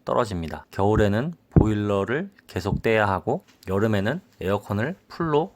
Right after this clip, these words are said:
가동해야 합니다. 그리고 전원주택 살다 보면 맨날 보는 경치이기 때문에 굳이 비용을 들여가면서 창을 그렇게까지 크게 만들 필요는 없다고 개인적으로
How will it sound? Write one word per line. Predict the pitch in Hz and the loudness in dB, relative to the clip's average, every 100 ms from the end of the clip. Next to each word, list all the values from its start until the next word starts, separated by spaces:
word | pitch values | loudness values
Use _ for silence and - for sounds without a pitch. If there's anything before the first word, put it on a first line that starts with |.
| _ | _
가동해야 | - 92 98 95 117 | -6 -4 -2 -2 -2
합니다. | 95 78 - - | -4 -6 -12 -12
그리고 | - 107 101 | -6 -2 -2
전원주택 | 98 104 - 117 113 113 104 | -2 -2 -2 -4 -4 -4 -4
살다 | - 135 131 | -4 -2 -2
보면 | 101 98 135 92 71 | -2 -2 -4 -6 -10
맨날 | 90 98 117 113 110 104 | -4 0 2 4 2 0
보는 | - 110 123 | 0 0 0
경치이기 | 110 104 - 92 - | 0 -2 -4 -6 -6
때문에 | - 85 85 110 101 65 | -8 -6 -4 -6 -6 -12
굳이 | - 98 117 117 107 98 | -10 -6 0 2 2 0
비용을 | - 104 107 101 95 87 85 | 0 2 2 2 0 -2 -6
들여가면서 | - 95 95 90 - 90 87 87 104 - | -4 0 0 0 -4 -4 -4 -4 -4 -6
창을 | - - 151 123 170 - _ | -10 -6 -2 -2 -2 -10 _
그렇게까지 | 113 117 117 - 101 - | -2 -2 -2 -2 -2 -4
크게 | - - - 123 | -10 -10 -2 0
만들 | 113 76 87 98 | 0 -2 -2 -4
필요는 | - - 92 113 156 | -4 -4 -4 -4 -6
없다고 | - - - 90 82 143 - | -10 -6 -2 -2 -4 -8 -10
개인적으로 | - 95 98 101 87 82 127 | -6 -4 -2 -4 -2 -4 -4